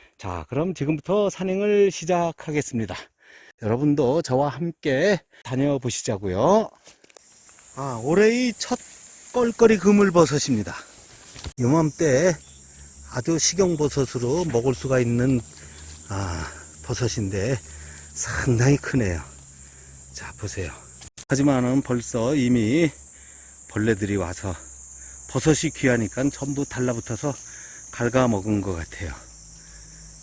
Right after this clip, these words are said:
자, 껄껄이 그물버섯은 식용버섯입니다. 요거보다 조금 어렸을 때 유생을, 아, 스프로 만들어서 먹는다든가 할 수가 있죠. 자, 다시 제자리에다가 꼽아놓고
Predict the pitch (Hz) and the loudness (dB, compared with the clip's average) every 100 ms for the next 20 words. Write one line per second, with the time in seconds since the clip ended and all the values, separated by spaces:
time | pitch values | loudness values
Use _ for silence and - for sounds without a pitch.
0 | - 90 78 64 - - - - - - | -12 -8 -8 -10 -14 -16 -16 -14 -14 -14
1 | - - - - - 175 185 175 170 - | -14 -14 -14 -10 0 2 2 2 2 2
2 | 127 127 123 113 98 107 170 190 180 - | 4 4 2 0 -2 -2 -2 -2 -2 -4
3 | 190 226 196 185 156 123 123 98 101 92 | 0 2 2 0 0 -2 -2 -4 -2 -4
4 | 80 - - - - 117 131 127 127 139 | -6 -12 -16 -16 -4 2 4 4 2 0
5 | 131 143 151 113 131 127 117 110 120 143 | 0 0 4 6 6 4 -4 -2 0 2
6 | 175 - - - - 120 123 - 131 123 | 0 -2 -14 -16 -6 0 2 4 4 4
7 | 120 165 190 185 - - - - - 90 | 4 4 2 -4 -16 -18 -18 -16 -10 -8
8 | 80 78 73 67 - - 185 - 160 151 | -6 -6 -8 -10 -8 2 2 2 -2 0
9 | 127 113 110 113 113 110 104 98 95 101 | 0 0 -4 -2 0 0 0 -2 -4 -6
10 | 95 - 139 117 123 107 85 - 82 - | -6 -6 -6 -6 -6 -6 -6 -8 -12 -12
11 | - - - - - - - - - - | -16 -16 -16 -16 -16 -12 -10 -10 -10 -10
12 | - - - - 110 156 143 107 107 104 | -8 -4 -2 0 2 0 0 -2 -2 -2
13 | 98 101 127 120 127 123 104 - 185 196 | -2 -2 -4 -4 -4 -2 -4 2 6 6
14 | 180 | 4